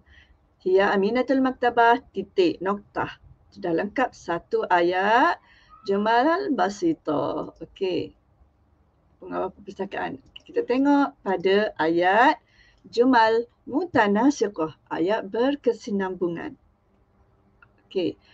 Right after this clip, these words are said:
hiya aminatul maktabah al-mujtahidah.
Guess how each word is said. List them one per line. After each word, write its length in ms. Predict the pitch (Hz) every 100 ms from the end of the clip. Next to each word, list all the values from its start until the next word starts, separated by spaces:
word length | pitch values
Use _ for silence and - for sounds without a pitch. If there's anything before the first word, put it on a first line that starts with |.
| _ _
hiya 800 | 311 269 226 170 170 202 277 415 - _ _ -
aminatul 720 | 170 180 226 294 320 330 320
maktabah 800 | 320 311 - 294 262 262 277 - _ _ _ _ _ _ _ 160
al-mujtahidah. 1300 | 185 240 262 254 262 285 - - 269 269 165 -